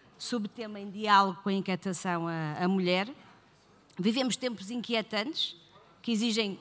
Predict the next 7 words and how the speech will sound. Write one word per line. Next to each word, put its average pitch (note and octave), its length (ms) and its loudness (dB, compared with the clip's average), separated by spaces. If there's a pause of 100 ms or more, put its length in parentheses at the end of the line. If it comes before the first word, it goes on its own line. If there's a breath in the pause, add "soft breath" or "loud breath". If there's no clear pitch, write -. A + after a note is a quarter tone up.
que A#3+ 100 -2
nos A#3+ 240 -2
inquietemos, A#3 960 -4 (500 loud breath)
ah, G#3 300 -2
e G#3 140 -2
acho G#3+ 260 -8
que G#3+ 480 -2